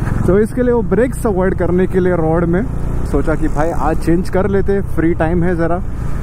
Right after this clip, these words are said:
और बेला को भी ज़रा राउंड पे लेके जाते। बेला बोल रही थी, "यार क्या यार, मतलब चार सौ सीसी गाड़ी पाल के रखा है और लेके ही नहीं जाते हो,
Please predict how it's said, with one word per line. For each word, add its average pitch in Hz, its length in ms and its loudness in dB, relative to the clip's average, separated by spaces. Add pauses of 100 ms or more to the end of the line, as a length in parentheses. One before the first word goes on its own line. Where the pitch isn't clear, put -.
(140)
और 175 360 2
बेला 175 360 0
को 208 160 0
भी 208 160 2
ज़रा 190 300 2
राउंड 180 420 0
पे 190 100 0
लेके 175 220 2
जाते। 170 280 0
बेला 160 260 0
बोल 147 200 2
रही 151 120 0
थी, 151 100 2
"यार 156 180 0
क्या 139 320 0
यार, 127 320 2
मतलब 135 340 0
चार 139 340 0
सौ 220 160 2
सीसी 196 320 -2
गाड़ी 156 400 0
पाल 151 300 0
के 226 120 2
रखा 165 300 0
है 196 80 0
और 208 140 0
लेके 151 320 0
ही 226 80 4
नहीं 277 140 2
जाते 220 340 0
हो, 220 140 0